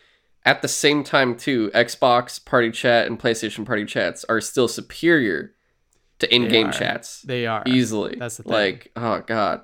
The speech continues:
Speaker 1: it, it's not even this. Yeah, it's, it's ridiculous. Especially, too, if you're in a Call of Duty, <laughs> you're in a Call of Duty lobby.
Speaker 2: Yeah.
Speaker 1: <laughs>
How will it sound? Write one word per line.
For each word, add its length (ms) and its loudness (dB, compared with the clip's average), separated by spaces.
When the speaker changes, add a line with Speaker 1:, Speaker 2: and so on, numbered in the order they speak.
Speaker 1:
it, 280 -10
it's 200 -12
not 160 -2
even 360 -8
this. 260 -14
Yeah, 400 -2
it's, 260 -16
it's 220 -14
ridiculous. 720 -12
Especially, 380 4
too, 300 4
if 120 0
you're 120 4
in 80 2
a 100 2
Call 280 4
of 40 -6
Duty, 240 -2
<laughs> 140 2
you're 160 2
in 100 6
a 40 6
Call 340 2
of 60 -4
Duty 260 0
lobby. 680 2
Speaker 2:
Yeah. 580 2
Speaker 1:
<laughs> 40 -16